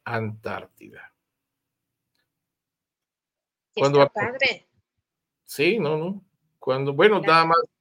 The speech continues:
Speaker 1: Argentina y Chile, creo, son los únicos países latinos que tienen,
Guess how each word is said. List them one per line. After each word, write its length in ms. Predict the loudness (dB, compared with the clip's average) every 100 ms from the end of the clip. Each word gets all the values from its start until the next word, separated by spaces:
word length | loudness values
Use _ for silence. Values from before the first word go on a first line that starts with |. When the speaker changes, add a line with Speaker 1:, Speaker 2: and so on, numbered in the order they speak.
| _ _
Speaker 1:
Argentina 1080 | -6 -4 -6 -8 -4 -2 2 4 2 0 -10
y 440 | -14 -10 -8 -8 -8
Chile, 520 | -4 -2 0 -2 -2
creo, 160 | -2 -2
son 180 | 0 -2
los 160 | -4
únicos 340 | -6 -8 -10 -6
países 320 | -6 -6 -4
latinos 540 | -4 -4 -6 -4 -6
que 120 | -8
tienen, 560 | -8 -6 -4 -4 -4